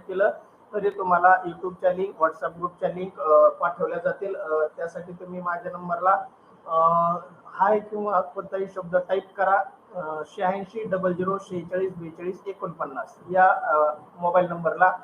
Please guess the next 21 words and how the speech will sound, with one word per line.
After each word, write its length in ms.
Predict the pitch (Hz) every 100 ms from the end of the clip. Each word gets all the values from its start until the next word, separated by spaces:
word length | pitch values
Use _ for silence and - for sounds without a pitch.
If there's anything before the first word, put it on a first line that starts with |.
| - _ -
WhatsApp 360 | 180 - 196 -
करा. 260 | 170 170 214 - _ _ _ - _ _ - - _ - - -
अ, 260 | 175 175 175 - 185
विद्यार्थी 380 | 208 240 240 247
मित्रांनो, 340 | 226 240 240
अ, 520 | 247 226 208 196 196 185 - - _ - _ 208
अ, 80 | 196 180 180 180 175 175 - _
अशा 220 | 180 220 240
प्रकारच्या 440 | 240 233 220 233
क्लासेसची 520 | 226 208 220 214 226
फी 340 | 240 226 208 - _
महाराष्ट्रामध्ये 840 | 185 196 196 202 202 220 220 190 185
पाच 280 | 185 185 180
हजार 180 | 175
ते 100 | 175
पंचवीस 320 | 180 180 180 170
हजार 140 | 180
पर्यंत 240 | 180 185
आकारणी 360 | 175 175 185 180
केली 220 | 175 175
जाते, 280 | 175 180 196